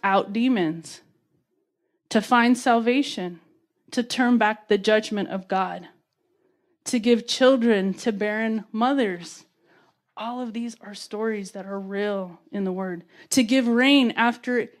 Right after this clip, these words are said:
it was withheld, to help in time of problems, and to extend life. There's so many stories in the Bible, so many stories that we can find with the power of prayer.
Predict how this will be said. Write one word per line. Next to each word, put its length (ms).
it 160
was 300
withheld, 640
to 120
help 380
in 120
time 280
of 180
problems, 680
and 220
to 400
extend 680
life. 520
There's 280
so 760
many 540
stories 680
in 120
the 60
Bible, 580
so 340
many 240
stories 420
that 140
we 100
can 180
find 380
with 240
the 80
power 360
of 120
prayer. 440